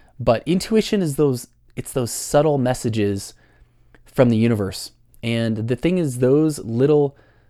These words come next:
subtle messages are often some of the most important. They're the ones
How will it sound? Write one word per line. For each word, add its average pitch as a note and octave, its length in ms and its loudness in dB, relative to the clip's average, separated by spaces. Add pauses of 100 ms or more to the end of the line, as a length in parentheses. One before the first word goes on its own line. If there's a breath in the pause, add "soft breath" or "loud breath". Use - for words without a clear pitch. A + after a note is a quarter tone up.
subtle C3 360 0
messages A2 560 0
are G#2 200 -6
often A#2+ 380 -2
some B2 260 -4
of A#2 220 -4
the A2+ 420 -2
most G#2 460 -4
important. G2+ 640 -6 (460 soft breath)
They're B2 180 4
the C3+ 80 4
ones B2 420 0